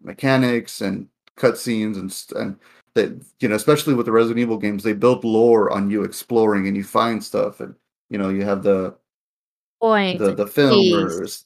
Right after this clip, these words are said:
Speaker 1: yeah, exactly, stuff like
Speaker 2: Mm-hmm.
Speaker 1: that. Well, in a movie, you kinda have to remember you're not doing that. You, the characters are doing that for you on screen. So I, I, I think for a Resident Evil fan,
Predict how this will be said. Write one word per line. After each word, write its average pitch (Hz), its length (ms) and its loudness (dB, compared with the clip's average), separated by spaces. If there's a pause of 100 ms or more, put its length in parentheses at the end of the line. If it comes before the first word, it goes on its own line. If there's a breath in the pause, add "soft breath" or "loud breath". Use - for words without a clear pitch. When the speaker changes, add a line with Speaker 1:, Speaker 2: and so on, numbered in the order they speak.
(100)
Speaker 1:
yeah, 117 360 4
exactly, 131 720 0
stuff 120 260 0
like 104 120 0
Speaker 2:
Mm-hmm. 107 80 2
Speaker 1:
that. 104 300 2 (200 loud breath)
Well, 113 160 2
in 113 80 0
a 117 40 2
movie, 131 360 4
you 117 180 -2
kinda 120 240 -2
have 120 140 -4
to 117 100 -4
remember 107 480 0
you're 110 120 -4
not 104 280 -2
doing 98 280 -4
that. - 280 -8
You, 101 200 -10 (140)
the 104 100 -4
characters 117 520 2
are 101 60 -8
doing 98 200 -4
that 90 140 -4
for 104 180 -2
you 98 100 -2
on 98 220 -10
screen. 101 500 -10 (460)
So 95 460 2 (640)
I, 123 140 4
I, 120 320 2
I 117 40 2
think 135 360 0
for 120 260 4
a 101 40 4
Resident 123 380 2
Evil 139 200 -2
fan, 143 540 -2